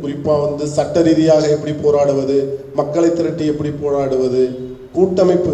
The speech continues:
குறிப்பா மது-, மத நல்லிணக்க கூட்டமைப்புடன் எப்படி இணைந்து போராடுவது,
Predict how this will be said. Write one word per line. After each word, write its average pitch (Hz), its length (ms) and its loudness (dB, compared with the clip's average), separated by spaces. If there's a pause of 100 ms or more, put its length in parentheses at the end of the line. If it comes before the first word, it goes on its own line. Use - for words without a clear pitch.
(120)
குறிப்பா 165 360 -2
மது-, 151 220 0
மத 156 200 2
நல்லிணக்க 165 500 2
கூட்டமைப்புடன் 151 640 2
எப்படி 147 200 -2
இணைந்து 147 280 2
போராடுவது, 139 720 -2